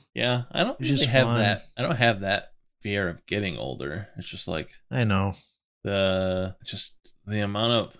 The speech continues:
Speaker 1: experiences and stuff and how that becomes, like, part of you, and the knowledge that, like, feels like you, I could feel the wisdom growing. <laughs>
Speaker 2: Yeah, right.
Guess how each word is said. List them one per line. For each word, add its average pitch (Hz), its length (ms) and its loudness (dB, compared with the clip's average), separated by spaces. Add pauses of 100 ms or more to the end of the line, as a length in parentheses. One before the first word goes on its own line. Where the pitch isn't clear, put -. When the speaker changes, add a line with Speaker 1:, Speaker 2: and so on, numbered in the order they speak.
(120)
Speaker 1:
experiences 117 920 0
and 123 80 -2
stuff 127 360 0
and 95 100 -10
how 98 200 0
that 95 220 0
becomes, 95 440 -4
like, 87 280 -4 (100)
part 95 260 0
of 104 140 -6
you, 110 160 0
and 87 140 -2
the 82 80 -4
knowledge 87 540 -2
that, 87 160 -2
like, 85 240 -4 (400)
feels 123 180 0
like 120 240 0
you, 104 140 0 (460)
I 127 60 4
could 135 220 2
feel 135 180 2
the 113 140 0
wisdom 107 540 0
growing. 101 500 2 (380)
<laughs> - 60 -14 (420)
Speaker 2:
Yeah, 104 260 2
right. 104 360 0